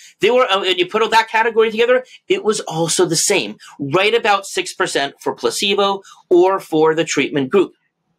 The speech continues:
Now, um, they did also find that there was no increase in adverse effects, no side effects from the, uh, from the ivermectin versus the, um, versus the treatment, versus the placebo group,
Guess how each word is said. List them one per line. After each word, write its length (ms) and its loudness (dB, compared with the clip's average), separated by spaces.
Now, 220 2
um, 260 2
they 120 0
did 160 0
also 280 2
find 220 -2
that 80 -6
there 100 -2
was 180 2
no 280 2
increase 560 -2
in 160 2
adverse 480 0
effects, 580 -2
no 160 0
side 380 -4
effects 540 -10
from 180 -2
the, 160 -2
uh, 220 0
from 140 -2
the 80 2
ivermectin 580 -4
versus 480 -2
the, 200 2
um, 300 0
versus 560 0
the 140 -6
treatment, 420 -2
versus 300 -2
the 80 -16
placebo 360 -2
group, 240 -4